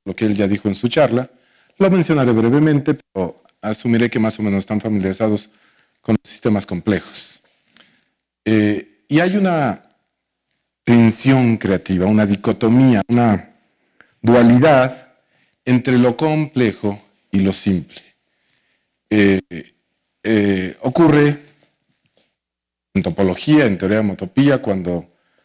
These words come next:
las cosas son muy complicadas en dimensión dos y tres y cuatro y luego se empiezan a volver simples conforme subes de dimensión. Eh,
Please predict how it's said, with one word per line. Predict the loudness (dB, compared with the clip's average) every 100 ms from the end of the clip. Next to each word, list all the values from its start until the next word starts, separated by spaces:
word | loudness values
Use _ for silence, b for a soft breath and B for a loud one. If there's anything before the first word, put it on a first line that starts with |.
| _
las | -6
cosas | -4 0
son | 0
muy | 0
complicadas | -2 -4 -4 -2 -2 -2
en | -6
dimensión | -6 -8 -6 -4
dos | 0 0 0 -2 -6
y |
tres | -6 -2 -2 -4
y | -4
cuatro | -4 -2
y | 0
luego | 0 0
se | -4
empiezan | -4 -4 -2 -6
a | -8 b b b b _
volver | -2 0 0 -2 -4
simples | -6 -2 -2 -4
conforme | -8 -10 -8 -8
subes | -4 -2 -2
de | -4
dimensión. | -4 -6 -8 -8 -8 -12 _ _ _ _ _ _ _ _ _ -4
Eh, | -2